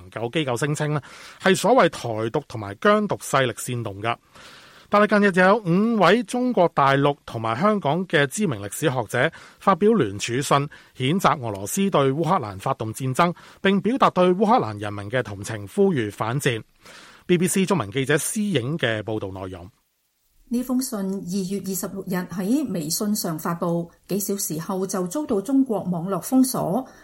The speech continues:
Speaker 2: 目前只能夠喺外網睇到。香港大學歷史學教授徐國旗係其中一位簽署者，佢喺B B C中文嘅訪問中直截了當咁指出，侵略就係侵略，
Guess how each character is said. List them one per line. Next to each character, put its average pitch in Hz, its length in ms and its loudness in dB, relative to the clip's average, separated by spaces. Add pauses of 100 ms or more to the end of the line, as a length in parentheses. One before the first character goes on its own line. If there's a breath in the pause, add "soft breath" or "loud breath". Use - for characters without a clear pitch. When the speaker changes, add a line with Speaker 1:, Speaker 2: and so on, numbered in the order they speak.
(140)
Speaker 2:
目 262 140 4
前 185 340 0
只 254 140 0
能 180 160 0
夠 180 260 -4
喺 175 500 0
外 185 120 -4
網 170 260 -2
睇 147 180 -4
到。 160 320 -2 (480 soft breath)
香 247 160 0
港 180 160 0
大 175 140 -2
學 180 140 -4
歷 170 200 -2
史 - 260 -6
學 214 280 -4
教 190 180 -2
授 185 280 -2
徐 165 160 -4
國 185 240 -6
旗 175 280 0 (160 loud breath)
係 233 120 0
其 214 180 -2
中 302 180 0
一 330 60 -2
位 196 180 -2
簽 226 280 2
署 190 160 -4
者， 160 160 -4 (580 loud breath)
佢 214 160 0
喺 180 240 -2
B 269 80 4
B 285 160 0
C 277 220 0
中 277 200 4
文 143 280 2
嘅 180 200 2
訪 180 240 0
問 165 120 0
中 269 340 4 (140 loud breath)
直 247 100 2
截 254 240 0
了 190 160 2
當 220 380 2
咁 170 240 2
指 165 180 0
出， 214 260 2 (260 loud breath)
侵 339 260 0
略 226 100 6 (180)
就 185 120 0
係 160 100 2
侵 208 240 0
略， 165 160 0